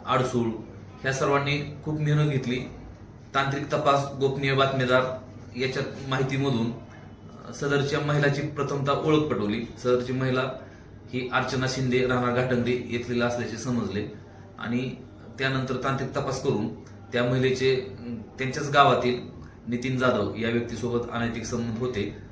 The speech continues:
आणि त्या अनैतिक संबंधातून ते बऱ्याच दिवसापूर्वी बार्शी येथे राहण्यास आले होते. त्यांच्यात किरकोळ कारणावरून आपापसात भांडणं होत होती आणि त्या भांडणाच-, भांडणातूनच दिनांक दहा जानेवारी दोन हजार पंचवीस रोजी त्या ज्वारीच्या शेतामध्ये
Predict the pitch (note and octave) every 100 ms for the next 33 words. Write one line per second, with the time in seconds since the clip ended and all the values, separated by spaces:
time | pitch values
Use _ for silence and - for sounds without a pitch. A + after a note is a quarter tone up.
0 | - - G#2+ A#2+ A2+ A#2+ B2 B2 B2 B2+
1 | B2+ A#2 A2+ A#2+ A#2+ B2 B2+ B2 A#2+ A#2+
2 | B2+ - - - B2+ A#2 A#2 A2+ A#2+ A#2+
3 | A#2+ A#2+ A#2 A#2+ A#2 - A#2+ A#2+ A2 G2+
4 | F#2+ - - - - - - - A#2+ B2+
5 | - B2+ C3 C3+ B2+ C3 B2+ C3 B2+ C3
6 | B2 C3 C3 C3 C#3+ A2 G#2 G#2 - -
7 | - A2 A2 B2 C3 C3 C3 B2+ - -
8 | - A#2 C3 C#3 C3+ D#3+ B2+ - - -
9 | - - G#2+ B2 C3 C3+ B2+ C3+ - -
10 | - - - A#2 A#2+ C#3 C#3+ C#3+ B2+ B2
11 | B2 B2 A#2+ A#2+ B2 B2 B2 B2+ A#2+ A#2
12 | A#2 B2+ A#2+ - B2 A2+ G2+ A#2+ - -
13 | - - - G#2 B2+ B2+ B2 A#2+ B2 B2
14 | A#2+ A#2+ B2